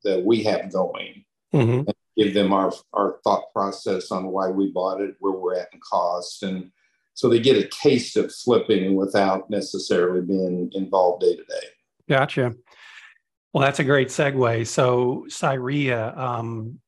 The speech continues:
Speaker 2: you know, we got involved, and I think I've shared this story with you, maybe even on this podcast. We got involved,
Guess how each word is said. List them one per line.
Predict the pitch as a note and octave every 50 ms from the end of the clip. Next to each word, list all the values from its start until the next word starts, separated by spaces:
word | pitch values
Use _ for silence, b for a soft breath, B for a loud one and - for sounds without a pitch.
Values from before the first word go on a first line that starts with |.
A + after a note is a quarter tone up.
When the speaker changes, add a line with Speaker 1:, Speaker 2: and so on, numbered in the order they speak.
| _ _ _ _ _ _ _ _ _
Speaker 2:
you | - E3
know, | C#3+ B2+
we | A#2 A#2+ D3+ E3
got | D3+ E3+ D3+ D3+
involved, | C#3 C3 B2+ A#2 A#2+ A#2+ A#2+ A#2+ A#2+ C3 A#2+ B2
and | A#2 A#2
I |
think | A#2+ A#2+ -
I've | B2 A#2
shared | - - B2+ A#2+ A2+
this | A#2 A2+ -
story | - C3 A#2 A#2 A#2
with | A2+ G#2+ -
you, | C3 A2+ A#2 A#2 A#2
maybe | A2+ A#2+ A#2+ B2 A#2 A2+
even | A2 A2 A2
on | A2 G#2+ A2
this | A2 G#2+
podcast. | - - C3+ A#2+ A#2+ A#2 A2 - A2+ A2 - -
We | B2
got | C3+ D#3 D#3
involved, | C#3+ B2+ A2+ A#2 A#2 A2 A2+ A2+ A2+ A2+ B2